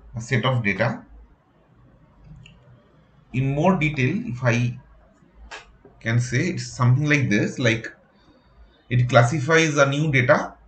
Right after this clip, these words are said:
K or case, based on several decisions made on the features of the data set. So in the left hand side, you can see a data set, and as, as an example,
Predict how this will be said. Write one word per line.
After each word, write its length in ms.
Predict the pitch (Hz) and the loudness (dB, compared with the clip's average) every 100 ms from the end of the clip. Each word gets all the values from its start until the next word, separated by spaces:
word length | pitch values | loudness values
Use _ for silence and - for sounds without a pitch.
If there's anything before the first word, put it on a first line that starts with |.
| _ _ - | _ _ -12
K 420 | 135 160 190 - - | -4 -2 -2 -6 2
or 200 | 139 131 | 2 2
case, 420 | 131 - - - _ _ _ _ _ - - _ _ _ _ - | -2 -4 -6 -16 _ _ _ _ _ -20 -20 _ _ _ _ -6
based 260 | 139 135 185 | -4 -2 0
on 160 | 190 | 0
several 580 | 185 165 151 190 202 147 | 0 -2 2 2 2 0
decisions 540 | 120 127 175 208 208 156 | 0 0 0 0 0 2
made 240 | 131 135 | -2 0
on 220 | 151 156 | 0 2
the 100 | 190 | -2
features 640 | 190 - 156 127 208 202 127 | -2 -6 -6 -2 -2 -2 -8
of 140 | - | -6
the 80 | 107 | -6
data 200 | 92 85 | -6 -12
set. 280 | - - - | -18 -20 -16
So 420 | 120 110 95 - _ _ _ _ _ - 104 | -6 -6 -6 -12 _ _ _ _ _ -20 -8
in 140 | 113 | -2
the 360 | 113 110 101 - - 120 | 2 2 2 -4 -16 -6
left 240 | 120 123 151 | -2 -2 -2
hand 180 | 131 | -4
side, 440 | 131 123 117 - - | 0 0 0 -4 -10
you 120 | 107 107 | -8 -4
can 220 | 120 123 | -2 -2
see 400 | 143 143 131 - | -4 -8 -10 -8
a 340 | - 92 185 - - _ - - | -2 -2 -2 -8 -18 _ -20 -4
data 320 | 131 139 151 | 0 2 0
set, 280 | 120 120 - - - | 0 -4 -8 -20 -6
and 140 | 120 | 0
as, 160 | 117 120 | 0 0
as 140 | 117 | 2
an 100 | 127 | 4
example, 640 | 117 107 107 95 - - | 4 2 -2 -2 -6 -8